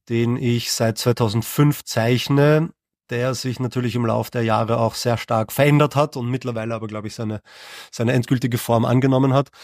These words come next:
Er ist ein bisschen mein alter Ego, der in vielen meiner Zeichnungen vorkommt und der den Betrachter quasi ein bisschen an der Hand nimmt und auch durch die Bilder führt.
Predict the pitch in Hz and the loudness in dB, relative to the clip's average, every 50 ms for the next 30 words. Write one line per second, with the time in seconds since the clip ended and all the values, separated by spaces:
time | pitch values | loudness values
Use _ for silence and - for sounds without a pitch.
0 | - - - - - 127 135 170 165 170 165 160 175 - 170 165 156 147 151 156 | -20 -20 -16 -8 0 2 2 4 4 4 4 2 2 2 2 2 2 2 2 2
1 | 151 156 - 147 139 - 135 120 123 117 120 131 135 147 160 175 180 185 - _ | 0 2 2 0 0 2 2 0 0 2 2 2 2 2 2 2 0 -2 -6 _
2 | _ - 135 123 139 131 127 - - 147 151 147 147 139 131 131 127 - - 127 | _ -2 0 2 2 2 0 2 2 2 4 4 4 2 2 0 -2 -2 0 0
3 | 131 127 - - 135 123 123 117 - - - 120 127 131 - - 151 156 151 156 | 0 0 -2 -2 -2 0 0 -2 -2 0 2 2 2 2 2 2 2 4 4 2
4 | 156 - - - 151 131 127 123 120 _ - 131 123 131 135 131 131 131 127 123 | 0 -2 -4 -2 0 2 2 2 0 _ -2 0 2 2 2 2 2 2 2 2
5 | 123 - - 127 143 139 - - 139 - - 127 131 110 127 120 113 143 - 123 | 0 0 0 0 0 0 -2 -4 -4 0 2 2 2 2 2 2 0 0 0 0
6 | 123 120 117 117 104 95 120 127 131 - - 131 135 139 147 151 - - 147 139 | 0 2 2 2 2 4 4 2 2 2 2 4 4 4 4 4 2 -2 -4 -2
7 | 123 123 120 - - 123 120 - - - 131 135 123 - - 127 110 - 131 135 | -2 -2 0 0 0 0 0 -2 -2 -4 -4 -2 -2 -4 -6 -6 -2 0 2 2
8 | 123 131 110 - - - 131 131 123 120 110 92 - - | 4 2 2 0 0 2 4 6 6 4 4 0 -4 -12